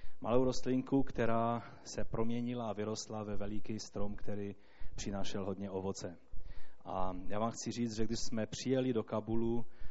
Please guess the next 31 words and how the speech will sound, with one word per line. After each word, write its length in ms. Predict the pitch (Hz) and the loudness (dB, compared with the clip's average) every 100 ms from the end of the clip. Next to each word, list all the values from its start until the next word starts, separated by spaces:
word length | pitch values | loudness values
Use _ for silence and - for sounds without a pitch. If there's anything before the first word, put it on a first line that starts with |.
| - | 0
a 60 | - | -4
když 180 | 107 | 0
jsme 400 | - 110 107 107 98 - | 0 2 0 -2 -6 -8
pak 240 | 104 - | -8 0
viděli 500 | 110 101 104 107 107 | 0 2 2 2 0
tu 100 | 107 | 0
práci 520 | 98 101 107 - 131 | 0 -2 -6 -6 -6
a 120 | 110 104 | -6 -2
pak 220 | - - | 0 2
jsme 160 | - | 0
mluvili 580 | 104 110 117 117 120 120 - - - - - - - | 0 0 -2 2 2 2 0 0 -8 -16 -20 -20 -8
i 140 | 117 | -4
o 120 | 110 107 | -2 0
našem 380 | 107 - 110 | 0 0 -4
zapojení 800 | 101 113 - 131 131 113 101 98 92 - - - - | -6 -8 2 2 4 0 0 -2 -2 0 0 0 -2
do 140 | - 98 | -6 0
té 160 | 104 | 2
služby, 560 | 98 104 107 110 120 123 127 - - - - | 2 0 0 -2 -4 -4 -8 -12 -2 0 2
tehdy 240 | 107 117 | 0 0
jsem 160 | - 110 | -4 -8
si 140 | - | -10
vzpomenul 440 | - 110 110 110 | -8 -6 -4 -6
na 100 | 107 | -6
to 120 | 104 104 | -2 0
proroctví, 680 | 104 104 - - 107 110 | 2 2 0 -2 -4 0
protože, 560 | 107 107 - 107 110 110 - - - - - - - - - | 2 2 2 2 0 -2 -8 -2 0 0 -6 2 2 2 -6
eh, 120 | - - | -10 -4
afgánská 500 | 120 117 131 131 120 | -2 2 0 0 -2
církev 720 | - 123 127 - 120 113 101 - - - | 2 2 2 2 2 2 -2 0 0 2
je 120 | 101 | 0
úplně 640 | 107 - 107 107 101 101 | 0 -4 -6 -6 -6 -6